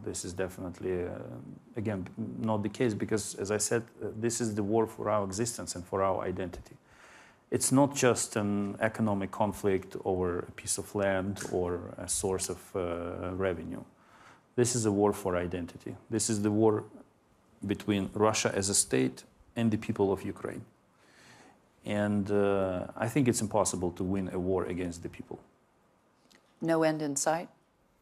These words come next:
Speaker 1: Uh, you know, one of my favorite sayings is that if you see the light in the end of the tunnel,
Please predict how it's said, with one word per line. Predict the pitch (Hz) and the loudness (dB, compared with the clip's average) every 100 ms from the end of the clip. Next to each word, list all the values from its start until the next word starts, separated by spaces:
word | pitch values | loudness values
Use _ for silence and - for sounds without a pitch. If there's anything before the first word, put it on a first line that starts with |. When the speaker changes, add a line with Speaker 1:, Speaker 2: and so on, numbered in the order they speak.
| _ _ _ _ _ _ _ - | _ _ _ _ _ _ _ 0
Speaker 1:
Uh, | 110 107 107 104 - - - - _ _ _ _ _ _ _ - | 4 4 4 2 0 -6 -10 -20 _ _ _ _ _ _ _ -12
you | 98 | -10
know, | 87 90 | -10 -2
one | 110 131 | 2 2
of | 110 | 2
my | 104 | -4
favorite | 92 113 98 92 | 2 4 6 4
sayings | - 107 92 87 - | 2 2 2 -2 -6
is | - 85 82 | -4 -4 -4
that | - - | -6 -6
if | - - | -8 -6
you | 104 | -4
see | - 123 123 117 | 0 4 4 4
the | 113 | 2
light | 98 98 98 - | 2 2 0 -2
in | 92 | -4
the | 95 | -2
end | 98 95 | 0 -2
of | 90 | -2
the | |
tunnel, | 92 123 110 98 107 | 0 2 2 2 -2